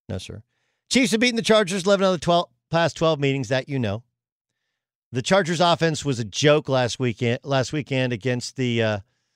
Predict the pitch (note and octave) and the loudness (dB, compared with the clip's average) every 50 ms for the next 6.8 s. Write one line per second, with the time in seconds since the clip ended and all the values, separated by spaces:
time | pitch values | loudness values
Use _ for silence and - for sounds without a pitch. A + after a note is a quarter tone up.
0 | _ _ _ _ _ _ _ _ _ _ _ A2+ A2 A2 A2+ A2+ G#2+ - - - | _ _ _ _ _ _ _ _ _ _ _ -4 -2 0 0 -2 -2 -4 -4 -4
1 | E3+ - - D#3+ C#3+ D3 A#2 C3+ C3 C3 C3+ B2 B2 A#2+ A#2+ A#2+ G#2+ G2 F2+ G2 | -4 -2 0 0 0 2 2 0 0 0 0 0 0 0 0 0 0 0 -2 -4
2 | B2+ - _ _ _ C3 C3+ A2+ D#3+ F3+ F#3 F3 - F3+ G3 F#3+ E3+ D#3 F3 E3 | -6 -10 _ _ _ -2 0 2 2 2 2 0 0 0 0 2 2 4 4 4
3 | D3 D#3 F#3 G3 F3 - _ _ _ _ _ - D#3+ D#3+ D#3+ C3 A2+ D3 D#3+ F3+ | 4 4 0 -4 -8 -14 _ _ _ _ _ -2 0 0 0 0 0 0 2 4
4 | G3+ A3+ A#3 A3+ G#3+ A3 F3+ - - G3 E3+ D#3 D3+ E3 D#3+ D3 C#3+ C#3 - - | 4 4 2 2 2 2 0 0 2 2 4 4 4 2 2 0 -2 -2 -2 -4
5 | - B2 B2 A#2+ A#2 B2 B2+ A#2+ A#2+ A2+ G#2 - A#2 G#2 - - A2 G#2 - - | -4 -4 -4 -4 -4 -6 -6 -6 -8 -8 -6 -6 -6 -8 -6 -4 -4 -4 -2 -2
6 | G#2+ F#2+ - G2 F#2+ - - A2 G#2 G2+ G#2 G#2+ F2+ D#2 - _ | -4 -4 -4 -6 -8 -4 -4 -4 -4 -4 -4 -6 -8 -8 -12 _